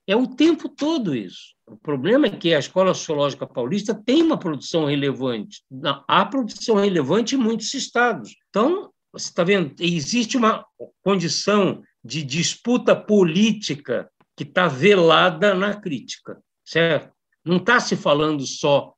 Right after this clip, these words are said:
de produção intelectual, literária ou valor estético. Há, na verdade, no fundo, no pano de fundo, uma queixa, um lamento e um ressentimento. Então,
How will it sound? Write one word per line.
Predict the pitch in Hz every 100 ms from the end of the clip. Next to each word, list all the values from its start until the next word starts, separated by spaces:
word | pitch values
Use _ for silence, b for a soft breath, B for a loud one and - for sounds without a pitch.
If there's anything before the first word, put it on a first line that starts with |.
| _
de | - 156
produção | - 165 131 - - 151
intelectual, | 139 143 127 107 - 143 147
literária | 139 135 127 123 135 123 b b
ou | 156 165 175 - _ _ -
valor | 131 143 156 143
estético. | - - 117 101 - - 92 _ _ _ _ -
Há, | 151
na | 180
verdade, | 170 151 143 185 170
no | 160 135
fundo, | - 180 220 214 120 110 -
no | 135
pano | - 180 180
de | 147 127
fundo, | - 175 208 190 113 - -
uma | 185 240
queixa, | - 226 170 - 113 -
um | 160
lamento | 160 190 160 160 208 226
e |
um | 202
ressentimento. | 208 233 214 220 220 143 101 _ _ _
Então, | 139 170 185 214